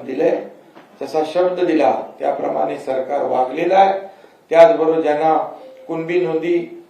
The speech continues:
सापडत नव्हत्या त्यांचं देखील आम्ही जस्टिस शिंदे समितीच्या माध्यमातून तेही काम सुरू केले, त्याचं नोटिफिकेशन काढले, त्याच्या हरकती आल्या. आणि म्हणून अगदी तात्काळ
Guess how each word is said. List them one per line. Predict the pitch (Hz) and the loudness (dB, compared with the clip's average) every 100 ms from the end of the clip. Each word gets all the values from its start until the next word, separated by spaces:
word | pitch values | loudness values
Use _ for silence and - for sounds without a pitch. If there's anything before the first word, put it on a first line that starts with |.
| - | -2
सापडत | 147 143 190 220 175 | 0 2 2 0 0
नव्हत्या | 156 147 - - - - | -2 -2 -4 -6 -12 -12
त्यांचं | - 220 240 233 | -6 -2 0 2
देखील | 214 220 208 | 0 0 2
आम्ही | 196 | 2
जस्टिस | 190 185 180 196 - | 0 0 0 -6 -8
शिंदे | 175 185 185 | -6 -2 -2
समितीच्या | - 160 180 175 185 - | -2 -12 -12 -10 -6 -4
माध्यमातून | - 165 175 170 180 185 - - - - - | -2 -2 -2 0 0 -2 -6 -12 -20 -14 6
तेही | 233 254 | 6 6
काम | 226 214 | 2 2
सुरू | 190 196 | 0 -6
केले, | 185 190 185 180 | -4 -2 0 0
त्याचं | 180 - - 208 220 240 | -2 -12 -8 -2 2 2
नोटिफिकेशन | 208 202 233 - 233 226 220 | 2 0 -4 0 0 2 2
काढले, | 214 196 202 196 | 2 2 2 0
त्याच्या | 165 165 | -2 0
हरकती | - - 220 220 226 | 0 0 0 4 8
आल्या. | 220 226 - - - - _ | 8 6 2 -4 -18 -20 _
आणि | - - | 0 2
म्हणून | - - 269 - - - - - | 4 4 4 0 -6 -20 -20 -4
अगदी | 151 170 202 175 - - | 2 4 4 0 -2 2
तात्काळ | 160 160 - 247 | 4 4 8 10